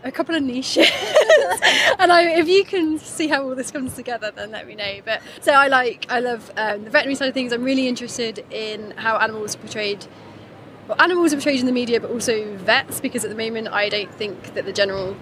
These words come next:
public are that keen on vets, and that may, that's one of the real pressures I think we face as younger vets that older vets didn't have when they were at our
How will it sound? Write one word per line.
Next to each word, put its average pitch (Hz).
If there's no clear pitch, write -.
public 202
are 202
that -
keen 254
on 349
vets, 359
and 285
that 247
may, 233
that's 240
one 247
of 226
the 214
real 233
pressures 220
I 185
think 185
we 220
face 208
as 196
younger 202
vets -
that -
older 196
vets 180
didn't 202
have 202
when 196
they 190
were 185
at -
our 196